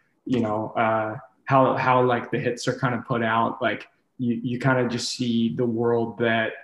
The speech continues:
you know, the boogeyman John Wick operated in sort of before he was forced out of retirement, and it,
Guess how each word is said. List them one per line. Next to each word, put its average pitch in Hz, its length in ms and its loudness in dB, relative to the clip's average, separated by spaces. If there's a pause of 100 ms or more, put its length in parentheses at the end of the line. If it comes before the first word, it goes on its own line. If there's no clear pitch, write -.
(420)
you 117 120 -4
know, 104 200 -6 (200)
the 135 120 -8
boogeyman 117 680 -2 (140)
John 113 280 -2
Wick 110 220 -6
operated 113 500 -4
in 110 220 -8
sort 110 220 -8
of 107 100 -12
before 113 340 -8
he 113 120 -10
was 110 120 -12
forced 113 300 -10
out 107 100 -4
of 104 60 -8
retirement, 107 640 -8
and 104 100 -12
it, 104 120 -12